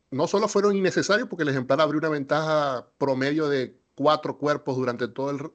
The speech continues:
el desarrollo, sino que, eh, directamente, obviamente, le pasaron factura al final, ¿no?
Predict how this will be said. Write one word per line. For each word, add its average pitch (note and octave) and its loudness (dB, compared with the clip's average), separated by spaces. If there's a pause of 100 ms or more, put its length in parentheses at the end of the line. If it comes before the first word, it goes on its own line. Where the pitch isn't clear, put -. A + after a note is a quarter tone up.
el B2+ 0
desarrollo, D#3+ -2
sino C#3 -4
que, C3+ 0 (680)
eh, G#2+ -4
directamente, C#3 -2
obviamente, C#3 -2
le C3+ 0
pasaron B2 -4
factura B2 -6
al B2 -4
final, G#2 -8
¿no? B2+ -10